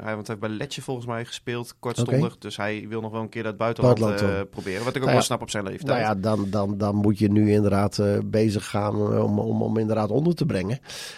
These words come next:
Speaker 2: Maar ja, wat voor bedrag, ja. Jeetje, ik weet, hoe oud is, eh, Tom eigenlijk?
Speaker 1: Een jaar of zevenentwintig?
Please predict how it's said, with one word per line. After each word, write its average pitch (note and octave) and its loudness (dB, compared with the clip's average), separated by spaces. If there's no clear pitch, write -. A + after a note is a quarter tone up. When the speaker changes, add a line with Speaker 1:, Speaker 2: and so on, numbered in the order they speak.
Speaker 2:
Maar A2 -4
ja, A2 2
wat C3 2
voor C3+ 2
bedrag, B2+ 4
ja. A#2+ 2
Jeetje, - -8
ik F#2 -8
weet, G2+ -2
hoe B2 4
oud D3 2
is, B3+ -2
eh, A#2+ 0
Tom G2 -6
eigenlijk? F2+ -12
Speaker 1:
Een D#3 -16
jaar G#3 -14
of A3 -16
zevenentwintig? A3 -12